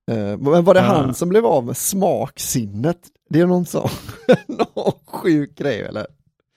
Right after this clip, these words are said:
Speaker 2: Det tror jag inte.
Speaker 1: Nej, alltså,
Speaker 2: Det
Speaker 1: det
Speaker 2: borde
Speaker 1: kanske
Speaker 2: ju de tagit upp i den
Speaker 1: Ja.
Speaker 2: dokumentären.
Speaker 1: Ja.
Speaker 2: Det, alltså
Speaker 1: Eh, nej, men det, det var något så här att han då liksom skulle vara, eh, att han liksom matlagningens Beethoven. Jag vet inte, det kanske inte var han då.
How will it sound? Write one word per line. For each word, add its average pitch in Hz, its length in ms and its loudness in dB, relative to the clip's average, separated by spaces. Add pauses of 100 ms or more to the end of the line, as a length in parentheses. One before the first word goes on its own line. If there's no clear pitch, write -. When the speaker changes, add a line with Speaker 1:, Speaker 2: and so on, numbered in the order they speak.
(420)
Speaker 2:
Det 151 100 -4
tror 185 460 -2
jag 185 120 -2
inte. - 380 -4
Speaker 1:
Nej, 131 140 6
alltså, 156 100 4
Speaker 2:
Det 165 60 4
Speaker 1:
det 165 80 6
Speaker 2:
borde 180 120 4
Speaker 1:
kanske 175 240 2
Speaker 2:
ju 160 80 2
de 151 180 2
tagit 156 300 0
upp 147 200 -2
i 139 40 -4
den 131 120 -2
Speaker 1:
Ja. 135 100 2
Speaker 2:
dokumentären. 131 680 -2
Speaker 1:
Ja. 135 140 6
Speaker 2:
Det, - 540 2
alltså 143 360 -2 (400)
Speaker 1:
Eh, 143 460 0 (100)
nej, 147 160 2
men 156 100 8
det, 160 240 2
det 160 100 0
var 180 280 -2
något 185 220 -6
så 143 100 -8
här 139 140 -4
att - 100 -10
han 127 320 -4
då 127 140 -2
liksom 123 220 -6
skulle 127 260 -4
vara, 107 680 -2 (880)
eh, 98 360 -2
att - 120 -4
han 127 160 2
liksom 120 320 0
matlagningens 120 800 0
Beethoven. 127 880 -2
Jag 135 80 0
vet 151 60 0
inte, 147 140 2
det 135 80 -6
kanske 151 180 -2
inte 151 140 -4
var 151 180 4
han 180 420 -2
då. - 180 -8